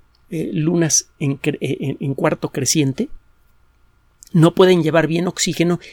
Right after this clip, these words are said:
y aparece una condición que se llama anemia falciforme, con cambiar una sola letra molecular, con sustituir un aminoácido por otro.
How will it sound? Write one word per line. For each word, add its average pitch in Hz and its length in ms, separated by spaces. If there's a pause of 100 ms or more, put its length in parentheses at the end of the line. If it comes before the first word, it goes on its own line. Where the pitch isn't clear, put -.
(180)
y - 80
aparece 160 300
una 170 100
condición 151 360
que - 100
se - 60
llama 143 180
anemia 135 280
falciforme, - 640
con 151 160
cambiar 160 360 (260)
una 196 260
sola 170 520 (300)
letra 156 460
molecular, 160 560 (540)
con 151 140
sustituir 175 600
un 170 140
aminoácido 147 640
por 170 180
otro. - 220